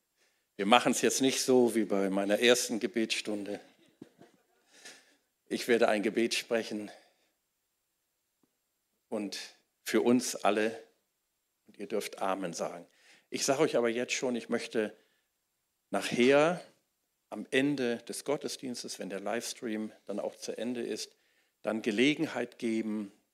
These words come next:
wenn jemand besondere Gebetsanliegen hat, dann hier nach vorne zu kommen. Da wird unser Gebetsteam sich hier hinstellen und wir sind bereit,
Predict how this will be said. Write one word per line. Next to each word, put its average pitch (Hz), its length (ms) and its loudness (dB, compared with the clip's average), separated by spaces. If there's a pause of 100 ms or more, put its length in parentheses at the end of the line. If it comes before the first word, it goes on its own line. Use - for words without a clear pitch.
(140)
wenn 113 120 -4
jemand 117 340 -4
besondere 120 580 -2
Gebetsanliegen 113 1160 -6
hat, - 300 -8
dann 101 100 -6
hier 110 140 -8
nach 104 120 -4
vorne 139 360 -6
zu - 100 -18
kommen. 101 200 -6
Da 98 120 -6
wird 120 100 -8
unser 104 220 -6
Gebetsteam 120 800 -6 (480)
sich 117 120 -6
hier 117 120 -2
hinstellen 104 640 -4 (540)
und 110 120 -8
wir 113 80 -2
sind 110 200 -6
bereit, 104 640 -2